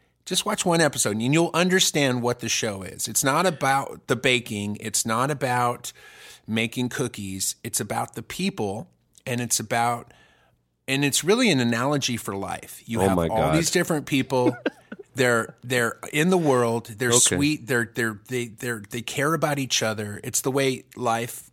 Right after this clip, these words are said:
Speaker 1: could be. And then each week they get killed off one by one until only one is left. And,
Speaker 2: So you're
Speaker 1: uh,
Speaker 2: saying it's both utopian and dystopian.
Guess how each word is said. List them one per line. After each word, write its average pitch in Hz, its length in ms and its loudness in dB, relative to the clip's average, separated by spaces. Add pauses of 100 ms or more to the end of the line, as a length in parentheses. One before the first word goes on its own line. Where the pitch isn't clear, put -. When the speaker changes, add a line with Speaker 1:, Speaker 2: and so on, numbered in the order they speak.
Speaker 1:
could 120 320 -4
be. 95 340 -10 (520)
And 131 180 2
then 135 340 4
each 151 300 0
week 143 240 0
they 110 140 -6
get 110 180 -4
killed 98 340 -8
off - 360 -12
one 110 240 -2
by 113 140 -2
one 95 340 -4
until 95 420 -6
only 98 200 -6
one 90 500 -8
is - 180 -8
left. - 520 -16 (240)
And, 95 200 -4
Speaker 2:
So 98 100 0
you're 127 140 6
Speaker 1:
uh, - 20 2
Speaker 2:
saying 127 360 4
it's 101 200 0
both 107 320 2
utopian 98 800 0
and 92 240 -2
dystopian. 80 880 -4